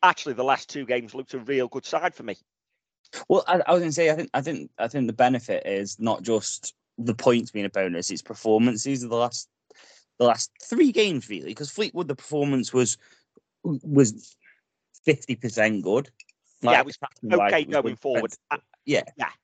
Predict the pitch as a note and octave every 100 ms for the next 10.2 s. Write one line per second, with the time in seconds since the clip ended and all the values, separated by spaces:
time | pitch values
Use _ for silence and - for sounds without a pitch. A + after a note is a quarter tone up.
0 | _ _ E3 F3+ D3+ C3 B2 A#2 - G#2+
1 | - G#2 G#2 A#2 G2+ G#2 G#2+ G#2+ A2+ G#2+
2 | - A2+ A#2 A2 G2 G#2+ G#2 G#2+ G#2 -
3 | _ A2+ - G#2 G2 G2 G2+ - A2 G#2
4 | G2 G#2+ G#2+ G2+ G2+ G2 G2 - G2+ G2+
5 | F#2 - - G2 F#2 E2+ - E2+ - _
6 | _ - G2+ G#2 E2+ E2 - - - _
7 | _ D3 A2+ A#2+ A2 G2+ - A#2 G#2 G2
8 | G2+ - A#2 G2+ G2 G2 - G2 - G2+
9 | G2 F#2 F2+ - - G2+ F2+ - G2 G2
10 | F#2+